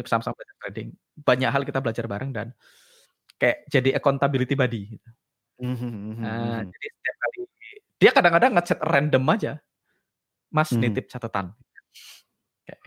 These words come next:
Speaker 2: Oh. <laughs>
Speaker 1: Kadang-kadang saya di jalan, kadang-kadang dia lagi di jalan, misalnya dia baca buku gitu. Terus dia
Speaker 2: Iya.
Speaker 1: dapat ide, terus dia akan kirim voice note ke saya, "Mas, ini cuekin aja, ini aku cuma nitip catatan gini, gini, gini, gini.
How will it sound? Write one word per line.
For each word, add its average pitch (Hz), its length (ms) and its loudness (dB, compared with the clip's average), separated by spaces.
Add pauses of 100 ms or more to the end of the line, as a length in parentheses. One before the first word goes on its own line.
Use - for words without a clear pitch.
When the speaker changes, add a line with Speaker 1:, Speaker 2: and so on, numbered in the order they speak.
(100)
Speaker 2:
Oh. 131 960 6 (260)
<laughs> - 1120 0
Speaker 1:
Kadang-kadang - 380 -8
saya 151 140 -4
di - 120 -20
jalan, 147 240 0 (380)
kadang-kadang 180 340 6
dia 208 120 10
lagi 190 160 4
di 151 80 6
jalan, 143 240 6
misalnya 147 220 0
dia 151 60 2
baca 147 180 2
buku 120 240 -8 (140)
gitu. 98 80 -18 (440)
Terus 127 120 -12
dia 127 100 0
Speaker 2:
Iya. 107 60 -2
Speaker 1:
dapat - 160 -6
ide, 110 320 -14
terus 139 160 -14
dia 143 100 -4
akan - 180 -20
kirim 127 120 -14
voice 127 200 -12
note 120 120 -18
ke 127 60 -18
saya, 104 160 -10
"Mas, 147 180 -4
ini 143 80 -10
cuekin 131 320 -10
aja, 117 160 -10
ini 131 160 -10
aku - 80 -16
cuma 117 160 -18
nitip 117 240 -14
catatan 117 320 -14
gini, 107 160 -16
gini, 107 160 -18
gini, 107 160 -20
gini. 104 200 -20